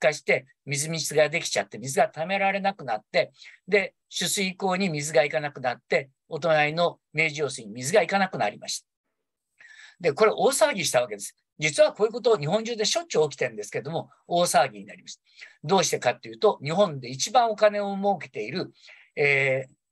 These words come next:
車を作っている場所に水がいかなくなったからです。で、これがいかなくなるということは、日本が終わるっていう状況になる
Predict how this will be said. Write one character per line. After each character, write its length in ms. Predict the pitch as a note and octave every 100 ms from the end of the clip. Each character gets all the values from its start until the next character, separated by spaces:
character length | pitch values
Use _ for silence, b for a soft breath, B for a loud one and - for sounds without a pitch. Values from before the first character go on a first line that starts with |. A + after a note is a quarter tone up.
| _ _ -
車 480 | F3 F#3 F#3 F3 E3
を 120 | D#3
作 200 | - E3
っ 20 |
て 240 | D3 - B2+
い 60 |
る 100 | C#3
場 140 | C3 A2
所 100 | G#2+
に 280 | D#3 D3+ - _ -
水 260 | C#3+ C3+
が 100 | C#3+
い 60 | B2+
か 120 | B2+
な 100 | A2+
く 80 | G#2
な 180 | G2 G2+
っ 40 |
た 80 | -
か 100 | G2+
ら 100 | -
で 80 | -
す。 180 | - - _ B B _ _
で、 100 | D#3+
こ 140 | C#3+
れ 80 | G#3
が 100 | A3
い 80 | G#3
か 120 | G#3+
な 100 | A3
く 100 | A3+
な 100 | F3+
る 120 | E3+
と 80 | D3
い 20 |
う 20 | C#3+
こ 120 | -
と 80 | -
は、 180 | A2 - _
日 80 | D3+
本 180 | G3+ C#3
が 140 | F#2
終 160 | G#2 G3+
わ 160 | A#3+
る 20 |
っ 60 | A3+
て 80 | -
い 60 |
う 20 | C3
状 220 | A#2+ A#2+
況 220 | A#2+ C#3+
に 200 | F3+ D#3 - _
な 180 | - C#3+
る 140 | C#3+